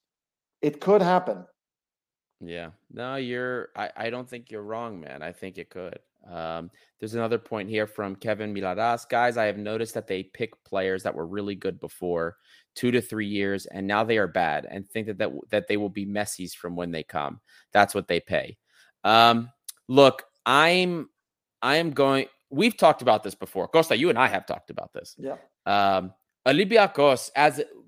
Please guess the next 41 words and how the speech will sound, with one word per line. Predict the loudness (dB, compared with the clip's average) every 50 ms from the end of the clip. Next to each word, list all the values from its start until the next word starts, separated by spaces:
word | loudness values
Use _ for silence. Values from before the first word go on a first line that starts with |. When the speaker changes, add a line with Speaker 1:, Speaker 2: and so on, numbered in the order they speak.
| -4 0
Speaker 2:
based | 0 2 2 0 0
on | -2 0 2
where | 2 2 2
the | 2 -2
league | -4 -4 -4 -6 -6 -6 -6
is, | -6 -6 -6 -6 -4
based | -4 -4 -4 -4 -4
on | -4
what | -4 -2
our | -4 -4 -4 0
budget | 0 0 0 0 -2 -6 -4
is | -4 -4 -4 -4 -6
and | -8 -8
how | -6 -6 -6
players | -6 -4 -4 -2 -2 -2 -4 -8 -10
look | -12 -10 -8 -6
at | -6 -4
our | -4 -4 -4
league, | -4 -6 -6 -6 -8 -8 -10 -12 -18 -12
right? | -4 -2 0 0 0 -2 -4 _ _ _ _ _ _ _ _ _ _ _ _ _ _
We | -8 -6 -4 0 2
are | 2 4 4 4 4 4 4 2 -2 -4 -8 _ _ _ _ -4
a | -4
team | -4 -6 -10 -8 -6 -4 -2 -2 -2 -2 -2 -4 -6 -10 -16 _
for | -20 -14 -8 -6 -4 -4 -4
one | -4 -4 -4 -2 -2 -2
of | -2 -4 -6 -12 -20
two | -14 -12 -10 -10 -10
players, | -8 -4 -4 -4 -4 -6 -10 -16 _ -20 -20 -20 _ _
one | -8 -4 -4 -4
of | -4
two | -6 -8 -10
types | -6 -6 -6 -6 -6
of | -10 -16
players. | _ -12 -10 -10 -12 -14 _ _ _ _ _
This | -6 -6 -6
is | -6 -8 -8 -4 0
outside | 0 0 0 0 -4 -8 -2 0 2 4 4 4 4 2
of | 0 -2 -6 -8
Greek | -8 -8 -8 -8 -10 -12
talent, | -14 -12 -12 -12 -14 -18